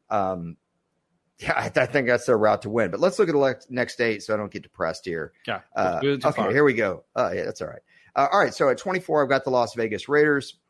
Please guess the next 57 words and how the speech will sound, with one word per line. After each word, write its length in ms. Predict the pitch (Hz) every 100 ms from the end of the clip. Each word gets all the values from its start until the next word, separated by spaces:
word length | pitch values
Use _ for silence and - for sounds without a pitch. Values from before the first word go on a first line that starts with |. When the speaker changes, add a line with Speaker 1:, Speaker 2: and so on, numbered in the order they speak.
| _ _
Speaker 1:
I 40 | 123
know 100 | 123
you're 180 | 113 113
a 80 |
little 300 | 107 143 180
bit 140 | 165 -
higher 360 | 139 143 143
on 100 | 135
them 160 | 131 127
than 120 | 110
I 180 | 117 139
am. 320 | 139 135 127
I 60 | 101
don't 120 | 110
know 80 | 117
if 120 | 107
you're 120 | 104
higher 280 | 95 120 120
at 100 | 107
this 140 | 113
spot. 340 | - - 117 110
I 60 | 104
put 280 | - -
Atlanta 440 | 123 117 131 151 147
at 140 | -
twenty-three 840 | - 135 117 101 135 127 110 95 - _ _ _
above 340 | 113 147 170 143
the 80 |
Raiders 340 | 113 120 120 110
because 300 | 104 120 110
I 60 |
think 180 | 123 208
the 100 | 208
Falcons 480 | - 127 127 - 110
are 60 | 98
gonna 140 | 87
cause 340 | - 110 110
some 160 | 90 80
matchup 440 | 85 107 - 98
problems 380 | - 95 87 87
for 140 | - 73
Speaker 2:
Mm-hmm. 140 | 113
Speaker 1:
teams. 340 | 110 117 120 - _ _ _
And 180 | 131 127 127
if 240 | 175 180
both 420 | 113 127 135 151
quarterbacks 600 | - 123 135 135 135 131
for 360 | - 120 110 107
Desmond 420 | 95 120 120 113
Ridder 300 | 101 110 110
and 140 | 95 90
Jimmy 220 | 117 113
Garoppolo 520 | 98 104 117 107 98
do 120 | 104
not 260 | 113 98 -
play 240 | 117 135
well, 480 | 120 101 95 92 87